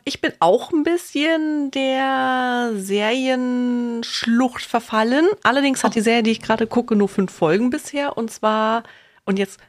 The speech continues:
Speaker 1: bitte, ah, ich, ich hoffe, ein paar Leute wissen es auch noch nicht. Ich hab's auch noch nicht super mitbekommen. American Horror Story Staffel zwölf ist am Start auf Disney Plus zu sehen. Bis jetzt fünf Folgen. Und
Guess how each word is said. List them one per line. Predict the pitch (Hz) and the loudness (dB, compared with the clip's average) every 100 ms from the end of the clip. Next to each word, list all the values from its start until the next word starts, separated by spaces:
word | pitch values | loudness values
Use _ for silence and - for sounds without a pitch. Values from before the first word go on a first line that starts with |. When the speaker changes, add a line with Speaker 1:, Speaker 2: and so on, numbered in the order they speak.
| _ | _
Speaker 1:
bitte, | - 156 147 _ | -10 -10 -12 _
ah, | - - | -12 -10
ich, | 180 - | -14 -18
ich | - - - | -18 -16 -4
hoffe, | 247 247 196 202 | -4 -2 -4 -4
ein | |
paar | 190 196 | -4 -4
Leute | 196 190 190 185 | -2 -2 -4 -8
wissen | 196 | -8
es | 180 | -6
auch | 196 | -4
noch | 185 | -4
nicht. | 165 | -4
Ich | 190 | -6
hab's | 196 | -4
auch | 202 | -2
noch | 196 | -2
nicht | 185 | -4
super | 214 190 | -6 -4
mitbekommen. | 175 175 175 190 202 320 _ _ _ _ _ _ _ _ _ _ _ _ | -4 -4 -4 0 0 -2 _ _ _ _ _ _ _ _ _ _ _ _
American | 196 185 196 202 180 | -4 -2 -2 -2 -2
Horror | 180 180 | 0 -2
Story | - 165 165 | -4 -6 -6
Staffel | - 170 - | -6 -10 -12
zwölf | - - 175 165 - _ - - - - | -10 -2 0 0 -6 _ -20 -18 -18 -6
ist | 247 240 - | -6 -4 -4
am | 240 | -4
Start | - 190 208 - | 0 0 0 -2
auf | 185 | -4
Disney | - 226 240 240 | -4 -4 -4 -4
Plus | - 220 240 - | 0 0 0 0
zu | 208 | 2
sehen. | 175 190 220 - _ _ _ _ _ _ - 185 | 2 0 -2 -14 _ _ _ _ _ _ -14 -10
Bis | - | -8
jetzt | 156 | -8
fünf | - 170 | -4 -4
Folgen. | - 156 160 - - _ _ _ _ _ _ _ _ _ _ _ _ _ _ _ - | -2 -6 -6 -18 -20 _ _ _ _ _ _ _ _ _ _ _ _ _ _ _ -6
Und | - 196 185 | 2 4 4